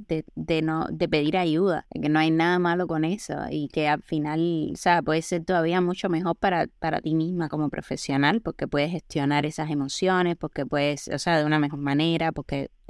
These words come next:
precisamente como tú decías, ¿no? Poderte desprender de un personaje que, que a lo mejor te tocó bastante, eh, poder como cerrar esa página y también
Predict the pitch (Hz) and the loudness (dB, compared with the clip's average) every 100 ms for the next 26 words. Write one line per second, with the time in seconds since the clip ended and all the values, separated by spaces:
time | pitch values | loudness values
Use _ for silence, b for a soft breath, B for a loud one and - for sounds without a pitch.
0 | - 160 160 160 165 165 165 156 160 165 | -4 -4 -2 0 2 2 0 0 0 0
1 | 175 175 175 165 185 160 156 185 175 190 | 0 0 0 0 0 0 0 0 -4 -4
2 | 170 160 160 156 175 180 170 - 151 151 | -4 0 0 0 0 0 -2 0 -2 0
3 | 156 185 160 143 139 180 - 151 147 151 | 0 -2 -2 -2 -2 -4 0 2 2 2
4 | 156 156 165 147 139 151 156 - - 175 | 0 -2 -2 -2 -4 -2 -2 -2 -2 0
5 | 175 175 160 165 - - 147 135 135 - | 0 -2 -4 -4 -4 -4 -2 -2 -4 -4
6 | 147 139 135 - 151 139 139 - 165 147 | -2 0 -2 -2 -2 -2 -4 -4 -2 -2
7 | 156 160 165 180 226 175 139 143 151 156 | 0 -2 0 2 2 2 2 2 2 0